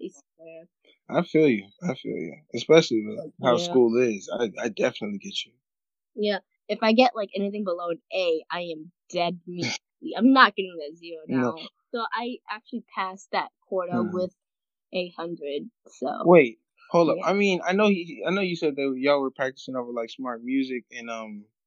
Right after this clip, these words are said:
Speaker 2: middle school.
Speaker 1: Yeah.
Speaker 2: Wait, you said you were practicing over that in Davidson, right?
Speaker 1: Yeah.
Speaker 2: Oh. Wait, hold up.
Speaker 1: I said Beatty the whole entire
Speaker 2: No, I know.
Speaker 1: time.
Speaker 2: I, I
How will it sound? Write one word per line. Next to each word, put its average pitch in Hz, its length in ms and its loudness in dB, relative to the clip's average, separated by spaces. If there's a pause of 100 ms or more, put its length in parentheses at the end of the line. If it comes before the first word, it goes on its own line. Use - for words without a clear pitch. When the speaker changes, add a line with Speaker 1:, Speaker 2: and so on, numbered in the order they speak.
Speaker 2:
middle 165 280 4
school. - 360 2
Speaker 1:
Yeah. 156 80 6
Speaker 2:
Wait, 151 120 6
you 170 100 4
said 165 200 6
you 156 80 0
were 151 60 2
practicing 143 380 -2
over 127 120 -4
that 123 140 2
in 110 100 -6
Davidson, 123 460 -2
right? 117 180 -12 (920)
Speaker 1:
Yeah. 185 380 8 (120)
Speaker 2:
Oh. 170 1000 -2 (840)
Wait, 190 140 -4
hold 208 180 -4
up. 123 180 -4 (1120)
Speaker 1:
I 240 40 -10
said 240 220 2
Beatty 180 400 4
the 165 80 -4
whole 175 120 -2
entire 180 240 -6
Speaker 2:
No, 226 160 2
I 233 180 2
know. 190 200 -2
Speaker 1:
time. 170 40 -6
Speaker 2:
I, 190 60 -2
I - 20 -2